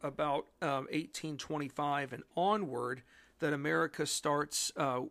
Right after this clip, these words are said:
working its way up and becoming more of an industrialized nation. So, bringing goods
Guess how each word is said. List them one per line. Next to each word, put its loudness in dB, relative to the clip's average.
working 0
its -6
way 2
up -4
and -2
becoming -2
more 6
of 0
an 0
industrialized -2
nation. -2
So, 4
bringing 0
goods 0